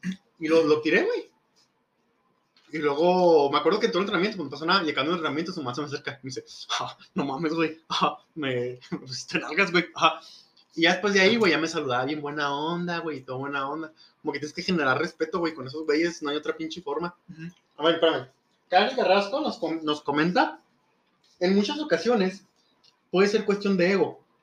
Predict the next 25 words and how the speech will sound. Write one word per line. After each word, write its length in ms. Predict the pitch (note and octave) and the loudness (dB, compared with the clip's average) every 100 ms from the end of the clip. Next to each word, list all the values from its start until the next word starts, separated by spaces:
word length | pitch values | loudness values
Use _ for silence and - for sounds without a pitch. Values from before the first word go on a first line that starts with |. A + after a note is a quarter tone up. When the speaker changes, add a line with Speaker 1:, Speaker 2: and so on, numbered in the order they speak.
| _ _ | _ _
Speaker 1:
Personas 380 | - D#3+ F3+ A3 | 0 2 2 0
con 180 | A3+ E3 | 0 0
mucho 240 | E3+ F#3 F#3 | 0 0 0
ego 180 | F#3 | 2
necesitan 400 | G3+ E3 C#3+ F#3 | 0 -2 -2 -6
constantemente 580 | F#3 D#3 D3 E3+ F3 E3+ | -4 -4 -4 -2 -2 0
una 340 | E3 F#3 F#3 - | 0 0 -2 -8
manutención 800 | C#3 C#3+ C#3 C3 C3+ C3 E3+ B3 - _ _ | -10 -6 -6 -6 -8 -6 -4 -4 -8 _ _
de 140 | D3 D3+ | 2 2
su 80 | C#3 | 2
egolatría. 560 | C3 C3 - C3 - _ _ _ - _ | 0 -2 -2 -6 -6 _ _ _ -20 _
Por 160 | D3 D3+ | 2 4
ello 180 | D3 F#3 | 6 4
descalifican, 800 | F#3 C#3+ B2+ C3 F3 G#3 G#3 - | 2 -2 -4 -4 -2 0 0 -4
humillan, 560 | C#3+ C#3 D#3 F3+ F3+ - | -10 -6 -2 -2 -2 -6
etcétera. 520 | C#3+ C3 C#3 A#2+ A#2 - _ _ _ _ _ _ _ _ - | -14 -10 -8 -6 -6 -8 _ _ _ _ _ _ _ _ 0
Pero 120 | D#3+ | 2
también 260 | E3 F3 F#3+ | 4 2 6
puede 160 | A3+ | 6
existir 540 | B3+ F#3 - F#3+ A#3+ - | 4 -2 -4 -4 -4 -8
simplemente 560 | - F#3 F#3+ F#3+ F#3+ A#3 | -8 -6 -2 -2 -2 -2
por 180 | E3 - | -4 -4
cotorreo, 640 | C#3+ C#3 C#3 E3 A3 G3 D3 | -6 -6 0 2 2 -2 -6
bromear, 500 | C#3 D3+ E3+ F#3 - _ _ | -6 -2 -2 -2 -8 _ _
etcétera. 560 | D3 - C#3 C3 A2+ | -10 -4 -4 -4 -8